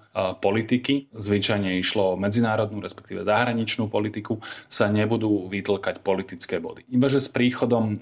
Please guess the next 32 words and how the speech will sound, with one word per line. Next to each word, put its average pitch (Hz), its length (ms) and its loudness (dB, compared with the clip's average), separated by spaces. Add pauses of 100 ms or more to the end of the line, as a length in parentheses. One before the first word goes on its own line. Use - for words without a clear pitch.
najprv 110 360 0
to 107 120 2
bola 101 240 2
v - 240 -20
podstate 98 560 -2 (400)
akože - 200 -16
Kotlebovci 117 640 0
alebo 95 480 -10
L 101 80 -4
S 110 160 -2
N 101 160 0
S, - 120 -6 (480)
a - 160 -2
teraz 113 520 0
už 123 280 0
aj, 104 160 4
e, 107 120 2 (160)
s - 160 -6
premenou 104 720 0 (120)
Smeru, 120 520 2 (320)
e, 95 120 -4
sa - 160 2
tento 110 400 2
konsenzus 110 720 2
vytratil. 117 600 -2 (280)
Mohol 117 240 4
by 92 60 -2
som 104 160 0
ešte 101 180 -4
zlomyselne 95 480 0
hovoriť 95 400 0
o 95 80 6